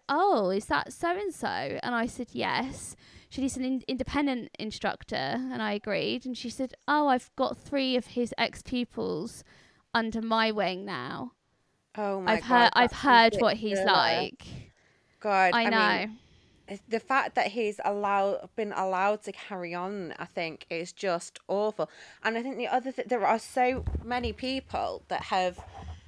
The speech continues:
Speaker 2: had incidences like this, and there are still so many people around today, like this guy, that are still doing these awful things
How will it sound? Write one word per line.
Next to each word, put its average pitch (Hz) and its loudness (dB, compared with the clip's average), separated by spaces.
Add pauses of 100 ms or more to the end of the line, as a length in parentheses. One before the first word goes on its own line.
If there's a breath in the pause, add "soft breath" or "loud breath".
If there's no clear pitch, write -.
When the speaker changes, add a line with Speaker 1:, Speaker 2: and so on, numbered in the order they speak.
(540 loud breath)
Speaker 2:
had 214 -2
incidences 208 -8
like 160 -4
this, 185 -4
and 196 -6
there 190 -4
are 190 -4 (140)
still 233 -4
so 226 -4
many 208 -8
people 233 -10
around 185 -8
today, 190 -2 (160)
like 185 -4
this 185 -8
guy, 202 -4 (320 loud breath)
that 214 0
are 226 -2
still 254 -4
doing 240 -4
these 165 -8
awful 190 0
things 220 -6